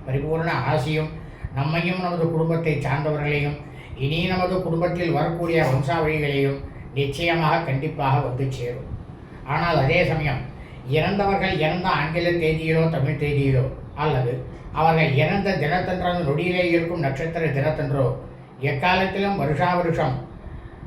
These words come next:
அவர்களுக்கு இந்த பித்திருக்கர்மாக்களை நாம் நிச்சயமாக கண்டிப்பாக செய்யக்கூடாது. அதையும் மீறி நாம் செய்தோமேயானால்,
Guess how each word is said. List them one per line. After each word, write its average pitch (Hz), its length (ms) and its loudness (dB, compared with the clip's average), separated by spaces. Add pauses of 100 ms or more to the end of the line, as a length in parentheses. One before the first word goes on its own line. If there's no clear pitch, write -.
(220)
அவர்களுக்கு 170 520 2
இந்த 147 140 2
பித்திருக்கர்மாக்களை 165 960 2
நாம் 147 260 0
நிச்சயமாக 156 480 2
கண்டிப்பாக 139 600 -2
செய்யக்கூடாது. 143 600 0 (760)
அதையும் 190 380 4
மீறி 196 240 2
நாம் 175 260 0
செய்தோமேயானால், 160 760 2